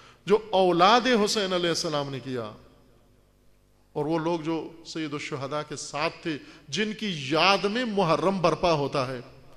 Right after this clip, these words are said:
वो अहद जो उन्होंने खुदा के साथ किया, वही अहद मुहर्रम याद दिलाता है।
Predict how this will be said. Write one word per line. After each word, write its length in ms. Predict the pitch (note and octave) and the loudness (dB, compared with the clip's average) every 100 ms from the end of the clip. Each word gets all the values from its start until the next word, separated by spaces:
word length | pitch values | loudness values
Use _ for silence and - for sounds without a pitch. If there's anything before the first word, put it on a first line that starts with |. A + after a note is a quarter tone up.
| - - - - - _ | -20 -20 -20 -20 -20 _
वो 260 | D#3+ D#3+ - | -4 -4 0
अहद 240 | F3+ G#3 D#3+ | 2 2 2
जो 260 | D3 E3 - | -2 -2 -2
उन्होंने 340 | E3 A3 A#3+ | -2 -2 -2
खुदा 320 | - F3+ D#3 | -4 -4 -4
के 120 | C#3 D3 | -4 -6
साथ 200 | D3 C3+ | -8 -8
किया, 380 | - C3+ B2+ A#2+ - - - _ _ _ _ | -8 -6 -6 -10 -20 -20 -20 _ _ _ _
वही 300 | C3+ C#3+ F#3+ - | -6 -4 -4 -4
अहद 220 | D#3+ D#3 | -6 -6
मुहर्रम 440 | C3+ C#3 B2+ C#3 C#3+ | -8 -8 -6 -6 -6
याद 200 | C3 A#2+ | -4 -4
दिलाता 400 | A#2+ B2 A#2+ A#2+ | -6 -10 -10 -14
है। 180 | B2+ | -16